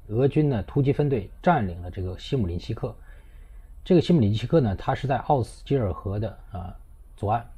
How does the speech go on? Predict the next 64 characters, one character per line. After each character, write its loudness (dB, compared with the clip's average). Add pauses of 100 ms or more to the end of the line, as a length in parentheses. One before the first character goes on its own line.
(360)
那 0
么 4
也 4
就 2
是 -2
说， 0
俄 4
军 4
已 4
经 2
越 6
过 0
了 -4
奥 0
斯 -8
基 -8
尔 -8
河 -14 (480)
啊， -16
现 0
在 2
开 0
始 -2
威 4
胁 -4
德 0
沃 2
里 2
奇 -6
纳 -2
北 -8
部 -4
地 2
区 -4 (640)
通 2
往 0
大 -2 (600)
布 4
尔 6
卢 0
克 -2
这 2
条 2
高 -2
速 -10
公 -4
路。 -6 (880)
这 2
条 8
高 4
速 -2
公 4
路 6
呢， 0
实 -8
际 0
上 2
通 -2
往 -2 (440)
沃 4
尔 6
查 0
斯 -6
克 0